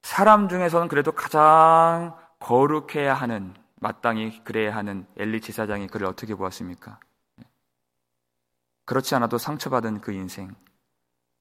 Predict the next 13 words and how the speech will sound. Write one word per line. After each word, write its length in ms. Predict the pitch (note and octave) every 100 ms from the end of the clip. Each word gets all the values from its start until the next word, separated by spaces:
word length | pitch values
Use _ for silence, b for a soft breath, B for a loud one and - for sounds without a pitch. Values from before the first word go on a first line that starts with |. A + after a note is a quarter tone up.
| _ _
아, 200 | - G#2+
고통하는 440 | C3+ - A#2 A2
그 100 | G#2
인생, 380 | G2 F#2+ - G2+ G#2 _ _ _ _ _ _ _
그 180 | - A#2+
상처에 600 | A#2 D3 D#3+ - C#3 C3 - B _
그 160 | - G#2
소금을 720 | - F#3+ F3+ F3 D3 D3 C3+ _ _ _ _
치듯이 500 | - F3 C#3+ - - _ _ _ _ _ -
더 240 | F3 G#3
그를 200 | D3+ D#3
괴롭게 340 | D3+ G#2+ G2+
했잖아요. 320 | G2+ - G2